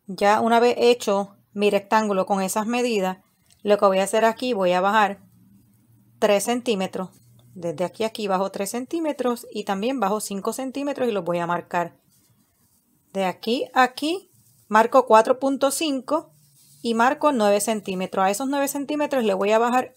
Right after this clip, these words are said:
un centímetro. Voy a unir este punto con este punto en una línea recta,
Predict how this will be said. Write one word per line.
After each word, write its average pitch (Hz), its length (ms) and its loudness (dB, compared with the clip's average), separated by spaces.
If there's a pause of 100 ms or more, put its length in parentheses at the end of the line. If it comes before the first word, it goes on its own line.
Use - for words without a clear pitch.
un 277 180 -2
centímetro. 190 720 -6 (1400)
Voy 196 260 2
a 226 80 6
unir 254 420 -2 (540)
este 233 400 2
punto 254 580 -2 (400)
con 220 200 0
este 202 280 0
punto 180 520 -8 (720)
en 240 100 -6
una 190 160 -4
línea 196 260 -2
recta, 247 440 -4